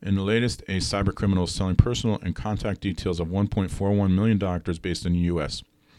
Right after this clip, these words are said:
This can turn into a disaster for doctors and healthcare staff busy saving lives amid the pandemic. Hackreed dot com has learned that the database in discussion was stolen on April eleventh from Q A dot find a doctor dot com,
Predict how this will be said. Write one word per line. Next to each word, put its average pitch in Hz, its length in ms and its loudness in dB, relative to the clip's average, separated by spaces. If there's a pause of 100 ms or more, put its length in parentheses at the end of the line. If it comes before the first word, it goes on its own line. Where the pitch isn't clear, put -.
(360)
This - 160 2
can 104 140 2
turn 98 300 2
into 95 260 -2
a - 20 -4
disaster 101 500 -2
for 95 120 -6
doctors 87 420 -6
and 82 100 -2
healthcare 90 460 -2 (320)
staff 87 400 -6
busy 110 260 0
saving 98 360 -2
lives 104 480 -2
amid 92 260 0
the 87 60 -8
pandemic. 85 560 0 (640)
Hackreed 104 380 -2
dot 85 200 -2
com 117 300 2
has 90 180 -2
learned 95 240 2
that 85 80 -2
the - 80 -6
database 95 540 -2
in 90 60 2
discussion 95 420 -2
was 87 120 0
stolen 98 300 0
on 85 100 2
April 87 280 0
eleventh 104 400 0
from 87 340 -2 (380)
Q 110 300 2
A 104 140 2
dot 90 200 0
find 98 320 0
a 92 40 -2
doctor 87 320 -4
dot 80 200 -6
com, 101 320 -2